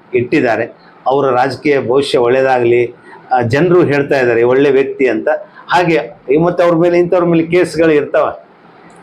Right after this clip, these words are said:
ಕೆಲವೊಮ್ಮೆ ರಾಜಕಾರಣ ವ್ಯವಸ್ಥೆ, ವೈಯಕ್ತಿಕ ದ್ವೇಷ, ವೈಯಕ್ತಿಕ ಸೇಡು, ಅಪಪ್ರಚಾರ, ಇವೆಲ್ಲ ಕೆಲವು ಕಿತಾಪತಿಗಳು ಇರ್ತಾವಲ್ಲ, ಕಿತಾಪತಿಗಳು.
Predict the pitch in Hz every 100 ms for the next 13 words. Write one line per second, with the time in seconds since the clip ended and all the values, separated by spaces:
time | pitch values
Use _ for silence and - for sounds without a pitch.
0 | - - 160 160 160 147 151 151 165 156
1 | 143 131 127 131 131 139 147 160 156 151
2 | 123 139 131 131 127 127 151 147 156 151
3 | 143 - 139 131 123 120 - - 139 135
4 | 160 156 147 143 131 127 123 - 113 147
5 | 180 185 160 - 147 147 - 143 175 180
6 | 170 151 - 156 127 104 127 165 160 156
7 | 147 127 95